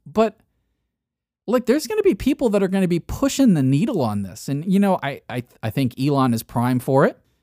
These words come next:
You know, Waymo, they have a little bit more to protect, um, but I see them pushing the needle. Uh,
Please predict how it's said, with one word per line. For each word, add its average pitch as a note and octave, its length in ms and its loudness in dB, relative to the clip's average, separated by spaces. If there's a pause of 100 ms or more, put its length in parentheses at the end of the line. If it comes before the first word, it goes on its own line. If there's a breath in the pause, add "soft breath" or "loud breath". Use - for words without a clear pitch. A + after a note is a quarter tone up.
(100)
You D3+ 120 0
know, E3 180 0
Waymo, F3+ 560 2
they G3 100 0
have D3+ 220 0
a C#3+ 40 0
little D3+ 200 2
bit D3 180 0
more C#3+ 200 2
to B2 60 0
protect, C#3+ 600 -4 (160)
um, B2 460 0
but C3 160 0
I C#3 100 -2
see C#3+ 240 -4
them C3+ 220 -2
pushing F3+ 320 0
the F3+ 80 2
needle. F3+ 520 0
Uh, A2+ 360 -2